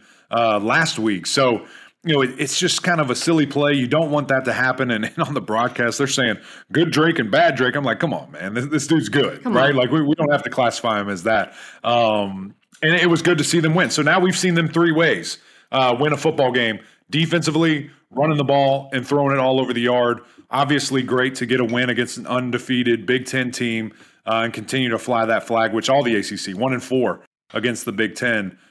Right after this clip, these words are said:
Speaker 1: Uh, great weekend, not gonna call anybody out, but the one was the same one that was against the S E C teams. Like, come on, let's get it going, Virginia. Help us out here.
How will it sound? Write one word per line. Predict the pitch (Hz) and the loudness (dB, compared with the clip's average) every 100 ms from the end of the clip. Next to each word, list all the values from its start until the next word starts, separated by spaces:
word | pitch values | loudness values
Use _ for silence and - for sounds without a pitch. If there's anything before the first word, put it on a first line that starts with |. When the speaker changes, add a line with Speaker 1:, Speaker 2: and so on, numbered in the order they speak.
| _ - | _ -4
Speaker 1:
Uh, | 101 98 | 0 0
great | 95 131 131 | 0 0 0
weekend, | 117 131 120 101 98 95 _ _ _ _ _ _ 104 | 0 -2 -2 -4 -4 -10 _ _ _ _ _ _ -8
not | 104 107 | -6 -4
gonna | 117 110 | -4 -4
call | - - 117 120 | -6 -4 -2 -2
anybody | 117 113 117 123 | -2 -2 0 0
out, | 131 107 | 0 -2
but | 107 - | -4 -6
the | 110 | -4
one | 107 123 117 101 101 | -2 0 0 -2 -4
was | 104 98 90 | -4 -4 -6
the | |
same | 107 123 120 120 | -6 -4 -2 -2
one | 123 113 101 101 | 0 2 0 0
that | 104 | -2
was | 104 101 | -4 -4
against | 104 101 | -6 -6
the | 117 113 | -2 -2
S | - | -2
E | 107 | -2
C | 208 202 | 2 2
teams. | 139 135 98 80 104 | 2 0 -2 -4 -4
Like, | 95 | -2
come | 147 170 | 2 4
on, | 190 110 - - _ | 4 2 -2 -14 _
let's | 101 - | -14 -4
get | 120 | -2
it | 127 | 0
going, | 160 180 156 | 2 2 2
Virginia. | 110 92 95 90 95 | 0 -4 -4 -4 -6
Help | 117 117 | -4 -4
us | 151 | 0
out | 190 180 | 2 4
here. | 120 - | 2 -2